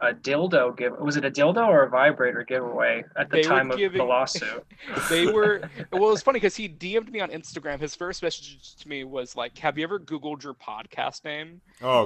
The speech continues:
Speaker 2: And I
Speaker 3: God.
Speaker 2: s-,
Speaker 1: <laughs>
Speaker 2: and I s-, replied, like, "No, have you?" <laughs> And he, like, he got really <laughs> mad at me. <laughs> And, like, uh,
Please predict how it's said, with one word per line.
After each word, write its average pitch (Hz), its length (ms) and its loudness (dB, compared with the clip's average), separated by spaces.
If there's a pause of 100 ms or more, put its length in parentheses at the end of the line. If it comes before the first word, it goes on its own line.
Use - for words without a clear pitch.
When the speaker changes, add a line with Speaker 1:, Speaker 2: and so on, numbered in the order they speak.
Speaker 2:
And - 20 -
I 131 440 0
Speaker 3:
God. - 80 -8 (100)
Speaker 2:
s-, 190 240 2 (140)
Speaker 1:
<laughs> - 120 -16
Speaker 2:
and 156 140 2
I 156 180 6
s-, - 220 -12
replied, 156 300 0
like, 139 160 -4
"No, 147 240 0
have 131 180 -4
you?" 131 360 -6
<laughs> 466 280 -6
And 175 100 0 (340)
he, 220 120 0 (180)
like, 165 180 -10
he - 100 -18
got 160 200 -6
really 156 180 -8 (120)
<laughs> 214 140 -8
mad 170 320 -4
at 143 120 -10
me. 175 340 -18 (520)
<laughs> - 0 - (180)
And, 220 120 0 (100)
like, 175 260 -6
uh, 139 320 -4